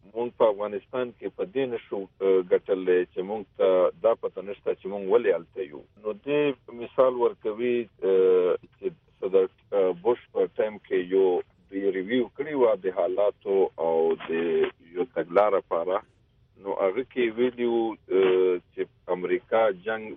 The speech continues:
بیلي نه، خو ګټي هم نه. آ، او دا ښه خبره نه ده.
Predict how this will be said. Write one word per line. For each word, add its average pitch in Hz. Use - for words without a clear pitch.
بیلي 98
نه، 123
خو -
ګټي 117
هم 117
نه. 76
آ، 90
او 87
دا 110
ښه -
خبره 98
نه 98
ده. 78